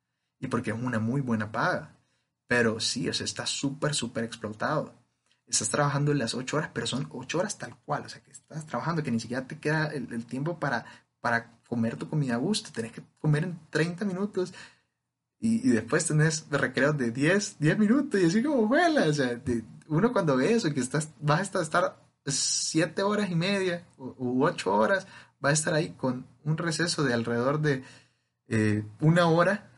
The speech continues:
y así dividido, porque vas a tener treinta minutos, así un espacio que se va a sentir súper cómodo, porque en lo que bajas del ascensor, en lo que te vas a comprar la comida o, o lo, lo que te comes la comida, ya se te acabó,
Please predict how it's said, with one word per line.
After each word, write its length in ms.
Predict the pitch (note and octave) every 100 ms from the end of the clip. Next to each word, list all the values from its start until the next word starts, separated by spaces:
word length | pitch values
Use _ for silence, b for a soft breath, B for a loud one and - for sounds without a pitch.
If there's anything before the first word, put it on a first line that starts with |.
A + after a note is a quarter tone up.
| _ _ _ _
y 300 | B2+ A2+ A2
así 220 | A2 - D#3
dividido, 500 | C#3 G#2+ C#3+ E3 C#3+
porque 200 | B2 A#2
vas 100 | C3+
a 40 |
tener 200 | D3 C#3+
treinta 280 | D3+ D3+ C#3
minutos, 480 | C#3 D#3 D#3 D3 C#3
así 200 | - D#3
un 80 |
espacio 480 | D3+ D3+ D3+ D3+ - -
que 80 | -
se 80 | B2
va 100 | A#2
a 20 |
sentir 300 | A#2+ D3 D3
súper 240 | D3 C#3+ D3+
cómodo, 140 | B2+
porque 140 | A2+
en 60 | A2+
lo 100 | A2+
que 80 | A#2
bajas 240 | A#2 D#3+
del 120 | F3
ascensor, 520 | E3+ D#3+ D#3 E3 E3+ D#3 B B _
en 80 | A#2+
lo 80 |
que 80 | A#2
te 100 | -
vas 220 | B2 D3+
a 40 | D#3
comprar 260 | D3+ D3+ D#3
la 100 | D#3
comida 440 | C3+ D3+ C#3+ C3
o, 180 | A#2 G#2
o 60 |
lo, 120 | A#2 A#2
lo 140 | A#2 A#2
que 60 |
te 100 | A#2
comes 180 | A#2 B2+
la 100 | D#3+
comida, 380 | D#3 D#3 G3 G3+ B B _
ya 100 | -
se 100 | D3
te 60 | G#3
acabó, 340 | G3+ C#3 A3